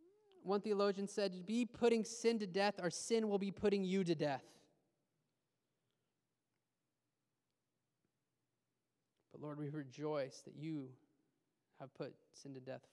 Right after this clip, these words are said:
for us on the cross. And now we get new life. Lord, I pray that Thrive would be a, a place where men and women set their mind on the Spirit, and so out of them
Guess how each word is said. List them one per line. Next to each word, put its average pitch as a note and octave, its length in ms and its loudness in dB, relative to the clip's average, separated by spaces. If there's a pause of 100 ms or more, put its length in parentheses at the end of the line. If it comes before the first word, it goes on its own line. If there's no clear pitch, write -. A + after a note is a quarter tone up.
for C#3 180 -6
us - 320 -18 (180)
on C3+ 60 -16
the B2+ 80 -16
cross. - 480 -14 (1500)
And C3+ 100 -14
now C3 100 -6
we C#3+ 140 -8
get C3+ 240 -10
new C3+ 140 -10
life. B2+ 260 -10 (1500)
Lord, C#3 160 -4
I C3+ 60 -2
pray C#3+ 300 -4
that C3+ 200 -10
Thrive D3+ 320 -2
would C#3+ 120 -8
be C#3+ 160 -6
a, C3+ 360 -12
a C#3+ 40 -10 (180)
place D3 520 -4 (720)
where C3+ 100 -8
men D3 240 -2
and D3+ 100 0
women D3 260 -2
set C#3 260 -8
their C#3 120 -6
mind D3 640 -4
on C#3 140 -8
the C#3 80 -8
Spirit, C#3+ 580 -6
and C3+ 120 -12
so C#3 380 -6 (180)
out D3+ 300 2
of C#3+ 180 -8
them C#3+ 280 -6